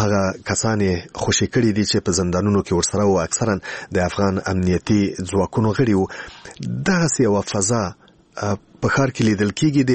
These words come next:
امیدوارۍ پس له دې چې دواړو اړخونو د ښه نیت یو څه اقدامات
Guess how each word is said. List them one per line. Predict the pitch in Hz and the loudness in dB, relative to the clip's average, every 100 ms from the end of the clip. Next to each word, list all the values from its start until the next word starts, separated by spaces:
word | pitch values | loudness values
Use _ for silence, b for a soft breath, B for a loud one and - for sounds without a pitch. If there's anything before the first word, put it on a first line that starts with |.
| - | 0
امیدوارۍ | 107 104 101 92 95 98 117 104 104 - | 0 0 0 2 0 2 2 2 0 -4
پس | 107 - | -2 0
له | 92 | 0
دې | 104 - | 0 0
چې | 98 - B B | 0 -2 B B
دواړو | 101 113 107 104 101 | 0 0 2 0 -2
اړخونو | 92 110 98 95 B B B | -4 0 0 -2 B B B
د | 98 95 95 - - | 2 2 0 -4 -2
ښه | - 120 | 0 2
نیت | 98 98 90 - - | 2 0 -2 -6 -2
یو | 98 | -2
څه | 87 - 101 - | 0 0 0 0
اقدامات | - 90 98 | 0 2 2